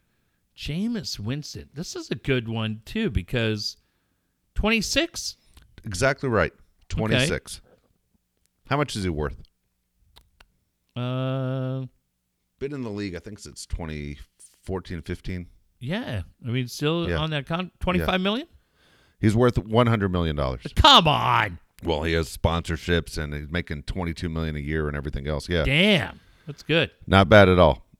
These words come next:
Speaker 2: All right, here we go.
Speaker 1: I guess that makes sense. Signing bonus, the whole thing. Wow. Good for him.
Speaker 2: It's funny. We did a lot of Boys in the Hood the other day.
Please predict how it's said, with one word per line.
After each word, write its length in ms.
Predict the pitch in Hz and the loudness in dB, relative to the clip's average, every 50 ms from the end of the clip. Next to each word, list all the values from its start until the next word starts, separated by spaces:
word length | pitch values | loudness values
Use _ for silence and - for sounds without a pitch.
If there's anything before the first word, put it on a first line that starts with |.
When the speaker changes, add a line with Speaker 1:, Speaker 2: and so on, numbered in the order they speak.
| _ - | _ 6
Speaker 2:
All 100 | 156 175 | 10 10
right, 200 | 165 147 139 - | 12 10 10 6
here 100 | 143 147 | 4 2
we 80 | 147 143 | 2 4
go. 240 | 127 139 127 101 87 | 6 6 6 6 6
Speaker 1:
I 80 | - - | 4 0
guess 260 | - - 147 123 - | 0 0 0 0 0
that 200 | - 135 123 117 | 0 0 0 0
makes 220 | 120 113 104 95 - | 0 -4 -4 -4 -4
sense. 280 | - 139 160 175 175 - | -4 -4 -4 -4 -6 -4
Signing 340 | - 156 151 151 156 147 139 | -2 -2 0 0 -2 -2 -2
bonus, 340 | 151 151 156 156 - - | -2 -2 -2 -4 -6 -4
the 120 | - 131 117 | -2 0 2
whole 180 | 123 139 143 | 2 0 0
thing. 280 | 131 151 151 170 175 151 - | -2 -2 -4 -4 -4 -4 -2
Wow. 280 | 143 180 175 120 85 - _ _ - | 0 0 0 -2 -4 -8 _ _ -10
Good 120 | 214 214 | -10 -8
for 140 | - 156 131 | -4 -2 0
him. 220 | 127 135 113 90 - | 0 0 0 0 0
Speaker 2:
It's 120 | 123 - | 2 4
funny. 180 | - 156 139 214 | 4 6 6 6
We 160 | - 98 98 | 6 6 4
did 220 | 82 110 117 104 | 4 2 4 4
a 40 | 95 | 6
lot 220 | 90 95 101 113 95 | 4 4 4 4 2
of 120 | 76 69 | 2 4
Boys 280 | 90 98 98 98 90 87 | 6 6 6 6 4 2
in 100 | 87 78 | 0 0
the 100 | 76 78 | 0 2
Hood 180 | 87 80 73 | 2 2 2
the 80 | 67 73 | 0 0
other 120 | 71 69 67 | 0 -2 -2
day. 320 | 64 73 71 69 71 80 | 0 0 0 0 0 -4